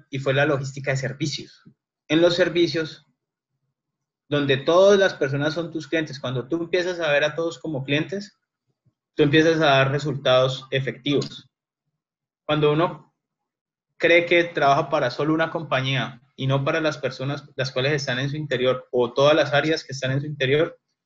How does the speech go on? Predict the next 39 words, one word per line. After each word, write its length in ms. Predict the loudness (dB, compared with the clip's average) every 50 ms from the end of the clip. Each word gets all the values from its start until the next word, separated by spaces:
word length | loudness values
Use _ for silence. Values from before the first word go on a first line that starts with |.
| _ _
ahí 160 | 4 4 6
es 60 | 6 6
donde 220 | 4 4 4 4
uno 120 | 4 2
empieza 560 | 2 0 -4 -4 0 0 2 2 2 0 0 0
a 120 | -2 -4
fracasar. 580 | -4 -4 -4 -4 -6 -4 -2 -2 -2 -4 -6 _ _ _ _ _ _ _ -14 -10 -10 -8
Entonces, 460 | -6 -4 -2 -2 -2 -2 -2 -4 -6 -10 -10 -12 -14 _ _ -10 -10 -10 -12 -16 -18 _ 2
lo 140 | 2 4 6
crítico 480 | 6 6 6 6 4 4 6 6 6
es 440 | 8 6 6 4 0 -8 -14 -20 _ _ _ _ _ _ _ _ _
definir 760 | 0 0 0 2 0 0 2 4 4 4 2 2 -2 -8 _ _ _ _
el 160 | -2 0 2 4
área 240 | 4 4 6 6 4
de 60 | 4
experticia, 760 | 2 0 -2 -4 -4 -4 -4 -8 -6 -4 -4 -4 -4 -4 -6 -14 _ _ _ _ _ _ _ _ _ _ _ _ _ _ _ _ _ _ _
verla 960 | -2 2 2 2 2 0 _ _ -8 -4 0 2 2 4 4 2 0 -2 -4
en 160 | -4 -4 -2
qué, 400 | 2 4 4 4 4 2 -2 -8 _ _
en 120 | -6 -4 -2
qué 100 | 0 2
debemos 320 | 4 4 4 2 2 0
de 100 | 0 -2
mejorar, 420 | -2 -2 -2 -2 0 0 0 -2
es 140 | -2 -6 -8
un 60 | -8
autoestudio. 800 | -8 -6 -6 -6 -6 -6 -6 -8 -8 -6 -2 -2 0 0 -2 -2
O 680 | -4 -8 _ _ _ _ _ _ _ _ _ _ _ _
sea, 140 | 0 0
yo, 140 | 0 0 0 0
es 220 | 0 0 0 0
muy, 240 | 0 2 2 2 2
muy, 180 | 2 0 -2
muy 160 | 0 -2 0 0
difícil, 540 | 0 0 2 0 0 0 -2 -4 -6 -4 _
pero 160 | 0 2 2
hay 100 | 2 2
que 100 | 2 2
hacerlo. 460 | 2 2 2 2 0 -2 -4 -6 -12